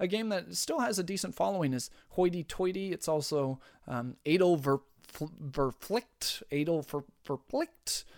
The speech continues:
something like that. It's a game where you're trying to collect stuff, and this game uses a simultaneous selection mechanism where people,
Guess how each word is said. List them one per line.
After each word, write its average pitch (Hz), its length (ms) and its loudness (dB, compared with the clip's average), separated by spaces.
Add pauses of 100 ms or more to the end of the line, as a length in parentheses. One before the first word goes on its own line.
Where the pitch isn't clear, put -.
something 220 340 -6
like 123 200 -4
that. 127 280 -8 (200)
It's - 120 -14
a 156 60 -6
game 170 240 2
where 156 100 0
you're 151 80 0
trying 175 300 -2
to 143 40 -6
collect 147 480 -2
stuff, - 520 0 (200)
and 135 380 -2 (300)
this 185 160 4
game 196 180 2
uses 170 220 0
a 147 100 4
simultaneous 160 880 0
selection 147 800 0
mechanism 147 640 0 (300)
where 139 260 2
people, 147 540 2